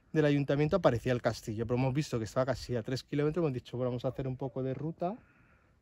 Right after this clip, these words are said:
y seguramente será un poco de rui-, de, de ru-, de ruinas o lo que sea", y,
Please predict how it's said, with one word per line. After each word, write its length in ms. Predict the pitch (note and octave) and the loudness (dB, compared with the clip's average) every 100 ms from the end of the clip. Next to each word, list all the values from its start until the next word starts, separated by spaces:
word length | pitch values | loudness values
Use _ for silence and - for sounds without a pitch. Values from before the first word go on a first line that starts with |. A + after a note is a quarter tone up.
| _ _ _ | _ _ _
y 340 | F3+ D#3+ C#3+ | 2 4 4
seguramente 520 | C3 D3 C#3+ D3+ D3 B2+ | 2 2 4 4 2 0
será 260 | B2+ B2 | 2 2
un 80 | B2 | 2
poco 300 | C3+ C3 C3+ | 0 0 0
de 160 | C3 B2+ | 2 2
rui-, 360 | B2+ C#3+ D#3 C#3+ | 0 0 0 0
de, 280 | C#3 C3+ | 0 0
de 300 | C3 C3 C3 B2+ | 0 0 0 -2
ru-, 280 | D3 D#3 | -2 -2
de 160 | D3+ C3+ | -2 -4
ruinas 400 | C3 E3 C#3+ A#2 | -2 0 -2 -4
o 20 | |
lo 140 | A#2+ A#2 | -6 -4
que 100 | A#2 | -6
sea", 340 | - D#3 F#3 | -6 -4 -4
y, 320 | C3+ A#2+ A#2+ | -4 -4 -6